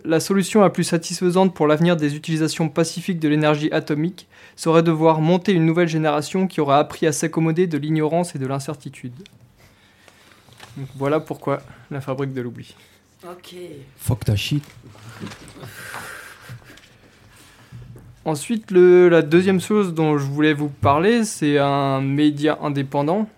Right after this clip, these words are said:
Speaker 1: euh, toujours sur Internet. Donc là, c'est plutôt des vidéos. Donc c'est un média qui existe depuis, euh, quatre-vingt-quatorze, qui s'appelle Submedia,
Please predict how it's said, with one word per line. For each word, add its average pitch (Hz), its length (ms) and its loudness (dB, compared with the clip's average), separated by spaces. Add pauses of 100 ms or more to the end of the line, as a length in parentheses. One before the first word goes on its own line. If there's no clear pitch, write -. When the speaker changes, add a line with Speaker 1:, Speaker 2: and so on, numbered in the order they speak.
(180)
Speaker 1:
euh, 139 840 -4
toujours 147 300 -4
sur 143 180 -2
Internet. 143 520 -2 (500)
Donc 143 220 -4
là, 180 100 6
c'est 175 160 0
plutôt 165 380 0
des 147 260 2
vidéos. 139 400 0 (800)
Donc 156 160 -2
c'est 147 100 -2
un 147 40 2
média 151 320 4
qui 170 140 -4
existe 147 320 -6
depuis, 143 340 -4
euh, 131 240 0
quatre-vingt-quatorze, 139 680 -2
qui - 100 -14
s'appelle 139 260 -4
Submedia, 139 580 -4